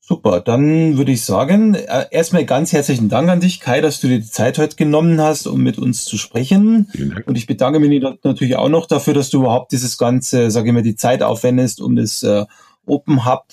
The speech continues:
Speaker 1: weiterzubringen und mitzuentwickeln. Weil das wird nämlich nicht oft gewürdigt, äh, oder nicht oft genug gewürdigt, würde ich mal sagen, an der Stelle. Ich glaub, dass wir heute eine sehr interessante, sag ich mal,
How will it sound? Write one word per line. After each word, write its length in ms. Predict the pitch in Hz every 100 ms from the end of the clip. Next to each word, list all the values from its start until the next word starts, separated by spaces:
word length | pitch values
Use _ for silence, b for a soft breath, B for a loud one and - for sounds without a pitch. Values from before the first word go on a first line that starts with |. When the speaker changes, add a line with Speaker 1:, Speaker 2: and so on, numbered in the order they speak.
| -
Speaker 1:
weiterzubringen 840 | 117 147 143 143 123 131 147 139
und 80 | 123
mitzuentwickeln. 920 | 135 - 165 160 143 170 196 247 262 _ _ _ _ _ -
Weil 100 | 120
das 120 | 107
wird 140 | 123
nämlich 240 | 131 127 110
nicht 300 | 139 - -
oft 240 | - -
gewürdigt, 760 | 139 110 139 180 185 - - -
äh, 120 | 160
oder 280 | - 131 135
nicht 240 | 139 135
oft 220 | - -
genug 300 | 147 139 180
gewürdigt, 500 | 147 117 123 135 -
würde 100 | 120
ich 60 | 127
mal 160 | 135
sagen, 160 | 123 131
an 100 | 127
der 120 | 127
Stelle. 440 | 127 117 135 233 233 B B B B B _
Ich 60 |
glaub, 180 | - 127
dass 140 | 147 139
wir 160 | 139
heute 240 | 127 135 147
eine 160 | 131
sehr 180 | 117 127
interessante, 840 | 135 135 131 123 139 139 120 113 101
sag 180 | -
ich 80 | 113
mal, 300 | 113 107 98